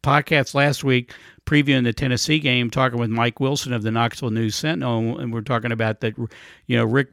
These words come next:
reading some of Rick Barnes' comments when they were not playing well recently kinda sounded like Cal. And one of those was, was he said was, "We're passing up too many open shots.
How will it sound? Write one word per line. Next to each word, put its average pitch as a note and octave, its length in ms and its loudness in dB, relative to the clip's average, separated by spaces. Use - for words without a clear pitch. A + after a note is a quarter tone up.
reading C#3+ 520 4
some D#3 240 2
of A2+ 100 0
Rick C3 260 2
Barnes' D#3 420 2
comments C3 500 -2
when A#2 140 0
they B2+ 120 0
were C#3+ 80 0
not B2 240 0
playing B2 320 0
well A#2 220 2
recently A#2 500 -2
kinda C#3 240 2
sounded C#3 340 2
like A#2 240 0
Cal. D#3 380 4
And A#2+ 180 2
one D3 120 2
of E3 80 4
those A#2+ 260 2
was, A2 160 -6
was A#2+ 220 2
he B2 100 -2
said B2 220 -2
was, A#2 200 0
"We're A#2 140 -2
passing D3+ 400 -2
up B2 120 -2
too D3 140 -4
many C3 220 2
open B2 260 0
shots. D#3 640 -2